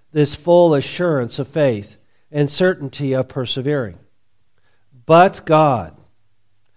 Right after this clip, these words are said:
who is the Father of all consolation, does not suffer them to be tempted above that they are able, but will, with the temptation, make also the way of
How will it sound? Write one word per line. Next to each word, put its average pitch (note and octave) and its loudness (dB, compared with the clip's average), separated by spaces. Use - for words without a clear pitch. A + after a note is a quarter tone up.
who E3 4
is D#3 2
the D3 -6
Father E3 2
of C#3 -2
all D#3 6
consolation, D3+ -4
does F#3 4
not F#3+ 0
suffer F#3 -2
them C3 -2
to - -12
be C3 -8
tempted D3 -4
above C3+ 2
that C#3+ -2
they C#3+ -2
are B2+ -4
able, A#2 -6
but D#3+ 2
will, C#3+ 2
with D#3 -4
the E3+ -8
temptation, C#3+ -4
make C3 -4
also C#3 -2
the B2+ -4
way C3 -2
of C3 -8